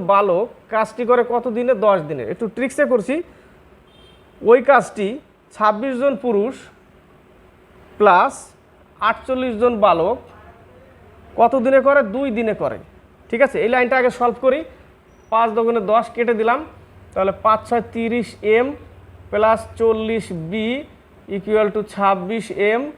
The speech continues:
প্লাস আটচল্লিশ বি, এই পাশে আসলে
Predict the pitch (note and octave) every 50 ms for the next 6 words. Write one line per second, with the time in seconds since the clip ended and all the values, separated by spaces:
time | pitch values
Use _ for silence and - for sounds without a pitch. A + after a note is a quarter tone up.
0 | - - - - _ _ _ - F#3+ G3+ G3+ G3 - - C#3+ E3+ F#3 F#3+ - -
1 | G#3+ G#3 G#3 G#3 G#3 G3+ F#3+ F3+ F3 F3 G3+ G3+ A#3 C4+ C#4+ C4+ - - - -
2 | - - - F3+ F3 G3+ G3+ G3+ G3+ F#3+ F#3 F3+ - G3+ A3+ B3